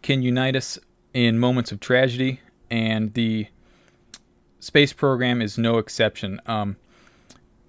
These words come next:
the, that kind of goes along, the, the space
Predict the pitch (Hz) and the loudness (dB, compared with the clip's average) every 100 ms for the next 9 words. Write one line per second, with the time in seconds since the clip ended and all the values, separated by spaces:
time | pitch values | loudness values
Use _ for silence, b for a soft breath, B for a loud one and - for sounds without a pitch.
0 | _ _ 127 127 123 117 113 _ _ _ | _ _ 2 6 6 6 2 _ _ _
1 | _ _ _ _ _ - - _ _ _ | _ _ _ _ _ -20 -20 _ _ _
2 | _ 139 139 - 165 165 127 147 139 139 | _ -2 -2 -2 0 0 2 0 2 -2
3 | 151 147 131 104 - 135 123 110 120 110 | -2 -4 -10 -14 -14 -4 0 0 -2 -2
4 | - 175 - - | 4 4 4 -4